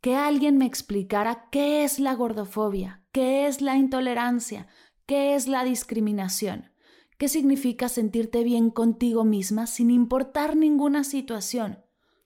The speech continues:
Y supongo que esta charla te la dedico a ti, pero también se la dedico a esa Mar que se veía al espejo y se mandaba mensajes de odio porque es lo que aprendió a hacer.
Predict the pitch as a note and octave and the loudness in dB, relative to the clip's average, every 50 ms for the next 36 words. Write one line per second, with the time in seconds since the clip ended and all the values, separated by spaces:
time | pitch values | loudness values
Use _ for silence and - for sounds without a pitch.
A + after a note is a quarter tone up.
0 | _ _ - C#4 C4 C4+ D#4 B3+ - D4+ D4+ E4+ F4 C4+ - C#4 C#4 C#4+ C#4 - | _ _ -2 -2 0 0 -2 -2 0 0 0 0 -2 -2 -2 -2 0 0 -2 -2
1 | - D#4 D4+ D4+ - C#4 C4 A#3 A3+ G#3+ A3 A#3+ - - _ _ _ - A#3+ B3+ | -2 -4 -4 -2 -2 -2 -2 0 -2 -2 -4 -6 -8 -16 _ _ _ -6 -4 0
2 | C4+ C4 C4+ C4 B3+ D4 C#4 - - E4 E4 E4 - - A3 A3 A#3+ - _ _ | 0 2 2 2 0 0 -2 -2 -2 -2 -4 -4 -4 -4 -4 -4 -4 -8 _ _
3 | _ _ _ - B3+ C4+ D4 C4+ - D#4 D#4 D#4 D4+ D#4+ D#4 D4+ D4 D4 D4 D4+ | _ _ _ -4 -2 -2 -2 0 0 0 2 4 4 4 4 2 0 0 -2 -4
4 | D4 C#4+ C4+ C4 B3+ A#3+ C4 A3+ - - C4 B3+ A#3+ A#3+ B3 A#3+ - - A#3+ A#3 | -4 -2 -2 0 0 -2 -2 -4 -2 -2 0 0 0 0 -2 -2 -2 -2 0 0
5 | A3 G3+ E3+ E3+ F3+ - _ _ _ _ _ _ - - A3+ - B3+ B3+ B3 B3 | 0 0 0 -4 -6 -10 _ _ _ _ _ _ -12 -10 -6 -2 -2 0 2 2
6 | C4 C4 C#4+ C#4+ C4+ C4+ C4 B3+ A3+ G3+ - - - G3 F#3 F#3 - G#3 A#3 - | 4 4 2 2 2 0 0 -2 -2 -4 -6 -6 -4 -4 -4 -4 -6 -10 -14 -14
7 | _ _ _ _ _ - G#3+ - - A#3+ A#3+ A#3+ A#3+ A#3+ B3 B3 C4 C4+ C#4 C4 | _ _ _ _ _ -10 -6 -2 0 0 2 4 4 4 4 4 2 4 4 4
8 | B3 A3+ A3 - A3+ G#3+ - C4 C4 A3+ A3+ A3+ A3 A3 A3+ A3+ A3 A#3+ A#3+ A#3+ | 2 2 0 -4 -6 -6 -4 -4 -2 0 0 0 2 2 2 0 0 0 -2 -2
9 | A#3 - A#3 A3+ A3+ - A#3 A3 - - _ - C#4 C#4 C#4 C4+ D4+ C#4+ D4+ D4 | -2 -4 -4 -4 -4 -4 -6 -6 -6 -8 _ -6 -4 -4 -2 -4 -4 -2 -2 -4
10 | C#4 C#4 C4+ C4+ B3+ B3+ C4+ C4 B3 A#3+ A3 - - A3 - - - - | -2 -2 0 2 2 4 2 2 0 -2 -4 -6 -8 -8 -10 -12 -14 -20